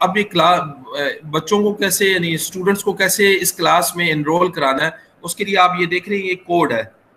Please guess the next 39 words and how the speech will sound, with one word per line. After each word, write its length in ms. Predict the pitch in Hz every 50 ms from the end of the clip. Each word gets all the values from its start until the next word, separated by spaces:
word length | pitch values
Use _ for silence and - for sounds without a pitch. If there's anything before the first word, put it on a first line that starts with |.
| _ _ -
इसको 220 | 156 - - 175
आप 240 | 170 165 165 165 - -
click 200 | 175 190 196 -
करेंगे 300 | 190 180 180 180 185 170
ना 120 | 160 160
तो 360 | 165 160 - _ _ _ - 170
ये 120 | 175 185
code 440 | 175 180 - - 196 202 220 220 190
जो 120 | 190 190
है 400 | 175 175 185 202 196 190 - - - _ _ _ _ _ _ -
आप 160 | 156 165 165 170
ये 120 | 175 180 175
code 280 | 175 - 175 180 180
share 280 | - - - 180 165 151
कर 180 | - 151 135
देंगे 260 | 127 131 131 131 135 131
students 400 | 127 - - 123 123 120 120 120
के 120 | - 120
साथ। 320 | - - 107 104 101 - _ _ _ _ _ _ _ _ _ _ _ -
इसको 180 | - - - 156
copy 300 | 151 156 156 156 165 185
करके 280 | 175 175 165 165 - 170
आपने 260 | 156 160 160 160 156
जो 120 | 151 156
आपने 240 | 151 147 147 151 147
WhatsApp 400 | 143 139 143 143 - 160 147 -
group 160 | - 147 151
बनाया 300 | 147 139 135 135 135 135
हुआ 200 | 139 139 139 143
है 160 | 139 143 - - _ - -
उस 100 | - -
पे 120 | - - 151
आप 160 | 139 135 135
अपना 280 | 135 131 - 135 135 135 - - _ _ _ _ -
फ़ोर 320 | 160 160 165 165 160 165 -
ए 100 | 160 165 160
सेक्शन 400 | - 165 147 - - - 151 151
के 140 | 151 151 135
साथ, 400 | - 131 117 120 123 123 120